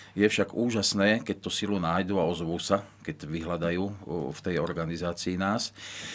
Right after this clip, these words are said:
A v podstate tam, e, výrazným spôsobom, e,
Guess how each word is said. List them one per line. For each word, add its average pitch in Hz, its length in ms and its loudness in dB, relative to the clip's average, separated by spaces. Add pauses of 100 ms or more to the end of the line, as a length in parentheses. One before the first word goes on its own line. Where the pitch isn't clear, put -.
(420)
A 92 720 6
v - 1120 -20
podstate - 480 2
tam, 101 240 4
e, 98 40 4 (600)
výrazným 101 560 4
spôsobom, 95 600 -2 (120)
e, - 20 2